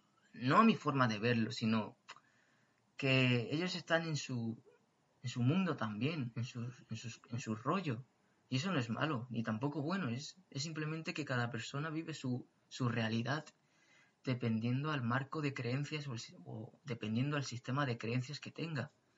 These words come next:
O al menos lo veo así. Y yo simplemente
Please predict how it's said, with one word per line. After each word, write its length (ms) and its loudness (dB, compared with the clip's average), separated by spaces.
O 80 -18
al 60 -4
menos 220 2
lo 140 0
veo 160 0
así. 420 -4
Y 100 -2
yo 100 0
simplemente 840 0